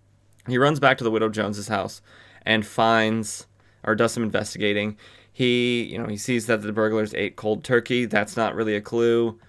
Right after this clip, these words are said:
Um, he goes and tests the safe for fingerprints. Doesn't find a single one, so these are professionals.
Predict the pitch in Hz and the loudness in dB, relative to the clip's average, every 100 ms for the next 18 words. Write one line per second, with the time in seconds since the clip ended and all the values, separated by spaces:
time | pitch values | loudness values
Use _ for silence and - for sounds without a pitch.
0 | _ _ _ _ _ - 107 104 104 101 | _ _ _ _ _ 0 2 4 2 0
1 | 95 - 113 107 117 110 110 107 107 113 | -6 -8 -6 -2 2 4 2 0 -4 -6
2 | 104 107 - 107 - 107 - 147 156 165 | -6 -8 -2 -2 -2 -14 -2 0 0 -2
3 | - 170 175 - 113 110 107 117 107 101 | -2 -2 -4 -4 -4 -4 -2 -2 -2 -4
4 | - 120 110 104 110 131 110 104 101 101 | -4 -2 -2 -2 -2 -4 -6 -8 -8 -6
5 | - 104 117 123 139 | -6 -4 -4 -4 -4